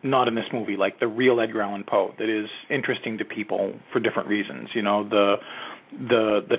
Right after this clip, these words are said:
toaster who used to come to his grave on his birthday,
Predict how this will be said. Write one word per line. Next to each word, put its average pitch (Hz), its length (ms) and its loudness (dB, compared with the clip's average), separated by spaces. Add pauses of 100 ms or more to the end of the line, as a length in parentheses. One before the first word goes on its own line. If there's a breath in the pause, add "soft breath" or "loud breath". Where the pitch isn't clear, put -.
(120)
toaster 123 420 4
who 117 240 -4
used 113 300 -6
to 117 80 -6
come 113 320 -2
to 110 140 -6
his 110 180 -6
grave 110 380 0
on 107 120 -4
his 101 140 -6
birthday, 104 680 2